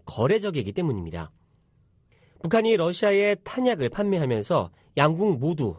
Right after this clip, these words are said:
덕을 본다고 생각합니다. 또한 러시아가 북한에 제공할지도 모르는 첨단 기술과 지원에 대해 우려해야 합니다.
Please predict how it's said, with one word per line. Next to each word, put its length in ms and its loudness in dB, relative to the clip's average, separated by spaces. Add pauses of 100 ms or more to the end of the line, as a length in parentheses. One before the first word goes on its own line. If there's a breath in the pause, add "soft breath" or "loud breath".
덕을 260 0
본다고 520 -4
생각합니다. 600 -6 (500 soft breath)
또한 340 0
러시아가 720 0
북한에 400 -2
제공할지도 560 -2
모르는 420 0 (320 soft breath)
첨단 460 -2
기술과 600 -2
지원에 460 0
대해 420 0 (180 soft breath)
우려해야 460 0
합니다. 380 -8